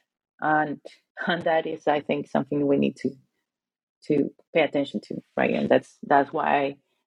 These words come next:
I wrote the book, and I wrote it in comparison to Bolivia, because that, that would make us see it in a different way, um, too. Yeah.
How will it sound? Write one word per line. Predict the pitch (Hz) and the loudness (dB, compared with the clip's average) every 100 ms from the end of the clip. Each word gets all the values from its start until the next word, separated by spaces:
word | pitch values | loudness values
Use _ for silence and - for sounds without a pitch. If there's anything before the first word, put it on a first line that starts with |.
| - | -8
I | |
wrote | 165 165 165 | -2 2 0
the | 156 | -2
book, | 160 160 | -2 0
and | 156 147 | -2 -2
I | - | -2
wrote | 143 156 | 2 2
it | 147 | 0
in | 147 | -4
comparison | - 151 160 151 156 | -2 4 4 2 -2
to | 160 | 0
Bolivia, | 151 147 151 151 | 0 0 2 2
because | 147 143 143 - | 0 -2 -6 0
that, | 147 139 139 - | 2 2 0 -2
that | - 160 | 2 2
would | 170 | 2
make | 165 156 151 | -2 -2 -4
us | 139 | -8
see | - 147 139 | -4 0 0
it | 139 | 0
in | 139 | -2
a | 143 | 0
different | 147 - 135 139 | -2 -2 -4 0
way, | 135 123 - _ _ _ _ _ _ _ _ | 2 2 -4 _ _ _ _ _ _ _ _
um, | - 143 135 - 175 _ - | -2 0 -2 -4 -12 _ -6
too. | - 143 143 _ _ _ _ _ _ | 0 0 0 _ _ _ _ _ _
Yeah. | - - | -6 -4